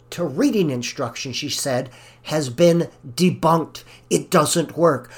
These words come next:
The cueing approach." Now, I have no idea what she's talking about here,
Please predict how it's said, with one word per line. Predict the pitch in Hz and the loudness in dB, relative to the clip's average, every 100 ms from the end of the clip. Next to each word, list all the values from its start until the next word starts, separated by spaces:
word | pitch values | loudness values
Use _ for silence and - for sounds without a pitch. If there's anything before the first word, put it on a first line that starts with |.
| - - | -14 -2
The | 147 190 | 0 0
cueing | - - 262 233 190 170 | -2 4 6 8 8 4
approach." | 127 147 120 - - - - _ _ _ _ _ _ - - _ _ _ _ _ - | 2 -2 -4 -6 -10 -10 -10 _ _ _ _ _ _ -20 -20 _ _ _ _ _ -4
Now, | 165 170 175 | 4 4 4
I | 175 180 | 0 0
have | - 214 190 - - | 0 0 0 -2 -2
no | 240 262 285 247 | 2 6 8 8
idea | 170 147 139 131 | 6 4 2 2
what | 123 131 | 0 -2
she's | - 131 | -6 -6
talking | - 127 - 123 | -4 -4 -4 -8
about | 117 127 117 - | -4 -4 -4 -4
here, | 131 127 196 | -2 -2 -4